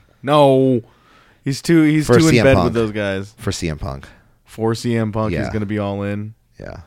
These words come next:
Speaker 1: You think he's gonna come with? You think Paul Heyman's gonna come in with C M
Speaker 2: C M
Speaker 1: Punk
Speaker 2: oh,
Speaker 1: at
Speaker 2: that'd be
Speaker 1: All
Speaker 2: aw-,
Speaker 1: In?
Speaker 2: I would love it.
Speaker 1: You're, this is, you are living in a fantasy, sir.
Speaker 2: That's my life, man.
Speaker 1: We should do, we should bet.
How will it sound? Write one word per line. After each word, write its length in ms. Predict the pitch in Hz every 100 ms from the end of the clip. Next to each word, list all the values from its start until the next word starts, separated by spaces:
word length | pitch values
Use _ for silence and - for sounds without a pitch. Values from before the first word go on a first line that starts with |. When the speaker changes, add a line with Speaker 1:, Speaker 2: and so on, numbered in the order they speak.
| _ -
Speaker 1:
You 100 | 120
think 160 | 117
he's 80 | 104
gonna 160 | 101 107
come 200 | - 113
with? 200 | 113 113 - 143
You 80 | 135
think 240 | 147 165
Paul 160 | 165 165
Heyman's 420 | 135 135 139 123
gonna 280 | 117 123 113 104 -
come 280 | 123 123 117
in 260 | 117 113 95
with 540 | 104 110 113 110 113 _ _ -
C 160 | -
M 60 | 120
Speaker 2:
C 40 |
M 40 | 90
Speaker 1:
Punk 200 | 120 120
Speaker 2:
oh, 60 |
Speaker 1:
at 40 | 85
Speaker 2:
that'd 140 | 82
be 40 | 117
Speaker 1:
All 100 | 117
Speaker 2:
aw-, 40 | 120
Speaker 1:
In? 120 | 123
Speaker 2:
I 100 | 85
would 120 | 85 78
love 180 | 87
it. 160 | 90 - -
Speaker 1:
You're, 280 | 98 95 80
this 120 | 101
is, 300 | 104 98 95
you 160 | 98 98
are 60 | 95
living 220 | 98 104
in 80 | 101
a 40 |
fantasy, 420 | 101 80 82 -
sir. 280 | - 87 92 - _ _ _ _
Speaker 2:
That's 220 | 90 -
my 100 | 80
life, 280 | 82 82 87
man. 480 | 76 76 82 80 80 -
Speaker 1:
We 60 |
should 160 | - 151
do, 80 | 147
we 100 | 175
should 240 | 156 98
bet. 220 | 90 90